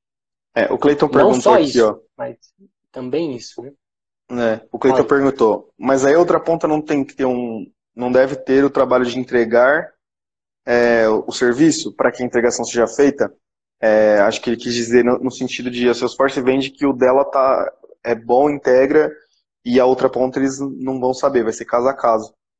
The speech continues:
Speaker 1: Então, eu acho que a resposta é sim, ó, a outra ponta, ela tem como entregar esse serviço. O, a sacada aqui... é
Speaker 2: Não,
Speaker 1: que
Speaker 2: nem
Speaker 1: a
Speaker 2: sempre,
Speaker 1: Salesforce
Speaker 2: nem sempre, né?
Speaker 1: É, de fato, mas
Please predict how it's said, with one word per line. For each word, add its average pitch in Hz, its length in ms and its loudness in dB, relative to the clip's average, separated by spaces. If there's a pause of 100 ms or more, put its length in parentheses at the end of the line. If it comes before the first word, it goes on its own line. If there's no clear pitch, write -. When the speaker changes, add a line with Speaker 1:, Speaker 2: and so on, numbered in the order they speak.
(520)
Speaker 1:
Então, 117 480 -4
eu 123 140 2
acho 139 100 -2
que - 60 -2
a 151 40 4
resposta 151 400 0
é 170 80 4
sim, 139 380 -2
ó, 110 120 0
a 107 120 2
outra 123 220 0
ponta, 170 240 0 (140)
ela 139 200 0
tem 190 180 -8
como 139 240 -8
entregar 120 340 -6
esse 120 160 -8
serviço. 110 540 -8
O, 117 640 -12 (300)
a 120 120 -4
sacada 147 480 -2
aqui... 180 520 -10
é 196 80 0
Speaker 2:
Não, 180 80 4
Speaker 1:
que 139 60 4
Speaker 2:
nem 165 120 4
Speaker 1:
a - 20 0
Speaker 2:
sempre, - 180 0
Speaker 1:
Salesforce 196 400 0
Speaker 2:
nem 175 100 0
sempre, 190 460 -4
né? 151 180 -2 (840)
Speaker 1:
É, 139 340 0 (100)
de 123 140 -12
fato, - 320 -2
mas 123 240 -2